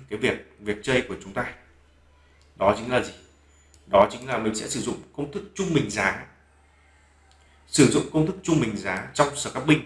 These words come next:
để chúng ta gì? Có cái, để chúng ta có cái, ờ, có cái, những cái lệnh đẹp và những, có những cái góc nhìn tổng quan nhất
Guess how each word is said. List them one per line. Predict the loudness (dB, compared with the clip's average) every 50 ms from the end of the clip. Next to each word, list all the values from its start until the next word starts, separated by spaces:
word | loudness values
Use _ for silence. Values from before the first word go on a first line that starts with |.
| -6 -18 _ _ _ _ _ _ _ _ _ _ _ _ _ _ _ _ _ _ _ _
để | 2 2 2 2 2
chúng | -2 -8 -6 0
ta | 2 2 2 2
gì? | 0 -4 -10 -12 -10
Có | -4 -2 -2 -2 -2
cái, | -4 -6 -6 -6 -8 -12 -16 -20 -20 _ _ _ _ _ _ _
để | -14 -12 -8
chúng | -8
ta | -8 -6 -4
có | -2 -4 -2 -2
cái, | -4 -6 -6
ờ, | -6 -8 -10 -14 -16 -18 -20 -20 -20 _ _ _ -20 -20 -20 -20 _ _ _ 2
có | 2 2 4 2
cái, | -2 -6 -6 -8
những | -12 -8 -2
cái | 0 0
lệnh | 0 0 -2
đẹp | -6 -8 -8 -10 -14 _
và | -14 -10
những, | -10 -8 -10 -10 -6
có | -4 -4 -4
những | -4 -6 -10
cái | -4 -4
góc | -4 -2 -2
nhìn | -2 -2 -2 -2 -2
tổng | -4 -4 -4 0 0
quan | 2 2 2
nhất | 2 0 -2